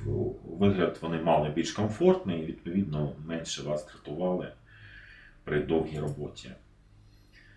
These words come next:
Ну, в принципі, я ж кажу, от, основне для нас аддон, інтерфейс, а, систем теж важливо.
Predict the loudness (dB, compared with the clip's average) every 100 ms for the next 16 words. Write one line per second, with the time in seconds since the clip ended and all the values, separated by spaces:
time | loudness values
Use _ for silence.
0 | -20 -20 -20 -20 -20 -4 6 8 8 4
1 | -12 -20 -20 -20 -20 -20 -8 6 8 8
2 | 6 2 2 6 6 6 0 2 4 4
3 | 2 -6 -18 -20 -20 -20 -20 -20 0 4
4 | 6 8 8 8 10 8 8 4 8 10
5 | 10 8 2 -6 _ -16 -4 0 4 2
6 | 4 6 8 6 2 -8 -14 _ _ _
7 | -20 -20 -20 -20 -20 _ _ 6 12 12
8 | 12 8 4 4 6 6 8 8 8 6
9 | 8 8 8 6 2 0